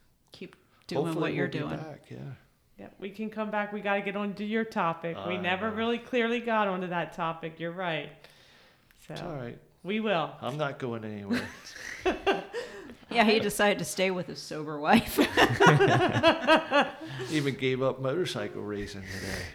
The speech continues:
Speaker 1: Oh, yeah.
Speaker 3: Oh,
Speaker 1: I'm
Speaker 3: no.
Speaker 1: so proud of him.
Speaker 3: Oh.
Speaker 1: He had to make a decision whether to come here with me or go with his son to motorcycle race.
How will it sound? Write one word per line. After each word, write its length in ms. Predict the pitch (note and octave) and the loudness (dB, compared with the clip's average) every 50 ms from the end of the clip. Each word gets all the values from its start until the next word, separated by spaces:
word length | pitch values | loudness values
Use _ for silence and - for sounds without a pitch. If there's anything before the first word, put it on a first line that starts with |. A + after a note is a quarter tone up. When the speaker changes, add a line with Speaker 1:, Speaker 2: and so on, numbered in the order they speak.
| - - - - - - - _ - - - - - - | -14 -18 -20 -18 -18 -20 -20 _ -20 -20 -20 -20 -14 -6
Speaker 1:
Oh, 440 | E3+ F#3+ G3+ G3+ G3+ G3 G3 G3 G3 | -2 0 0 2 2 2 2 2 2
yeah. 240 | G3 F#3+ F3+ F3+ F3+ | 0 0 0 4 6
Speaker 3:
Oh, 280 | F#3+ G3+ G#3+ A3 A3+ A#3 | 8 10 10 10 10 10
Speaker 1:
I'm 60 | A#3 A3 | 10 8
Speaker 3:
no. 380 | G#3+ G#3 G#3 G#3 F#3 F3+ F3+ - | 6 6 8 6 6 6 2 0
Speaker 1:
so 60 | - | -2
proud 300 | F3+ E3 E3 E3 E3+ E3 | 0 2 2 2 2 0
of 160 | E3 E3 E3 | -4 -6 -8
him. 380 | F3 F3 F3 F3 E3+ F3 F3+ F3 F3+ - - A3 - - - - - - - - | -8 -8 -8 -8 -8 -10 -12 -12 -8 -6 -6 -6 -6 -8 -12 -20 -20 -14 -6 -2
Speaker 3:
Oh. 580 | G3+ G3+ G3 F#3+ F#3 F3+ F3 F3 E3+ E3+ E3+ F3 | -2 0 0 0 0 0 0 0 0 0 0 2
Speaker 1:
He 40 | |
had 180 | A#3 A3 A3 G#3+ | 2 2 2 0
to 80 | G#3+ G3+ | 0 -2
make 200 | G3 F#3+ F#3+ G3+ | -4 -4 -4 -6
a 100 | F#3+ - | -8 -8
decision 520 | F3+ D#3 - - F#3 F3+ F#3 F3+ D#3+ D3+ | -8 -10 -10 -10 -10 -8 -8 -8 -6 -6
whether 260 | D3+ D#3 D3+ D3+ D3+ D3+ | -6 -6 -6 -6 -6 -6
to 60 | D3 | -8
come 260 | D3+ - F#3 F3 G3 | -8 -8 -6 -6 -4
here 220 | G3 G3 F#3 F#3+ | -4 -4 -4 -4
with 220 | F3+ E3+ D#3 - - | -4 -6 -8 -8 -8
me 560 | E3 E3+ E3+ D#3+ D3 D3 D3 D3 E3 E3 - - - - _ - | -6 -4 -4 -2 -2 -2 -2 -2 -4 -8 -10 -14 -20 -20 _ -12
or 140 | D#3 D#3+ D#3 | -10 -10 -8
go 220 | D3 F3 F3+ F3+ | -6 -6 -4 -4
with 200 | F3+ F3+ F3 F3 - | -2 -2 -4 -4 -6
his 160 | F#3 - - | -8 -6 -6
son 400 | - - - E3 E3+ E3+ D#3+ D3+ | -6 -6 -4 -4 -4 -4 -4 -6
to 120 | - E3+ D3+ C#3+ - - _ _ _ _ _ _ | -10 -10 -12 -14 -16 -20 _ _ _ _ _ _
motorcycle 680 | - F3+ F3 F3 E3+ E3+ E3 - - B2+ C#3 C#3 - - | -10 -6 -4 -4 -4 -4 -6 -8 -8 -10 -10 -12 -12 -12
race. 520 | C3+ B2+ G2 D#2 - F#3+ - - - - | -12 -12 -12 -12 -12 -14 -16 -18 -20 -20